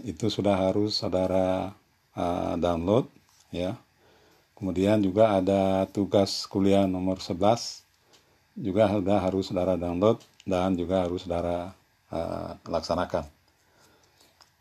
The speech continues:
Nah, ini ya, jadi untuk mengerti tentang akurasi, saudara harus membaca ketiga dokumen, eh, yang diberikan tersebut. Nah, ini, eh, akurasi itu diperlukan,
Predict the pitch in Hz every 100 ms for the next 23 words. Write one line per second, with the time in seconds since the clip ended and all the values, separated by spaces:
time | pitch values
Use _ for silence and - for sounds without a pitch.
0 | _ 90 87 98 104 110 117 95 95 98
1 | 107 98 104 101 117 107 107 110 104 95
2 | 101 92 87 120 127 123 127 _ _ _
3 | _ _ _ - 87 98 110 104 104 90
4 | 104 95 95 92 98 - 101 95 107 95
5 | 107 107 104 98 _ - 87 101 98 98
6 | 98 101 - _ - 92 87 87 90 90
7 | 90 - 92 90 92 87 92 87 _ _
8 | _ _ _ _ _ _ _ _ - 95
9 | 95 104 147 147 - - _ - 95 92
10 | 92 95 98 90 101 98 - 101 98 139
11 | 113 104 95 92 - 120 131 135 -